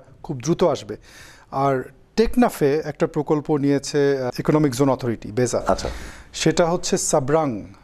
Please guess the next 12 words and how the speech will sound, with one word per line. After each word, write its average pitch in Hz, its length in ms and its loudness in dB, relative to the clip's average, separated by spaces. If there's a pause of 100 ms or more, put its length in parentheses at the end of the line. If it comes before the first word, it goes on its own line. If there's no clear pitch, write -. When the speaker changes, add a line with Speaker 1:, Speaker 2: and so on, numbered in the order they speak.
(100)
Speaker 1:
আহ, 117 560 -4
ইকোনমিক 123 420 0
জোন, 113 240 -4 (460)
যেখানে, 143 580 2
আহ, 127 480 -4
ট্যুরিজম 165 460 2
হবে, 180 240 0 (480)
এবং 180 240 2
এটা 180 140 0
অনেকটা 185 720 0
বিদেশের 151 580 -2
আদলে 151 540 -2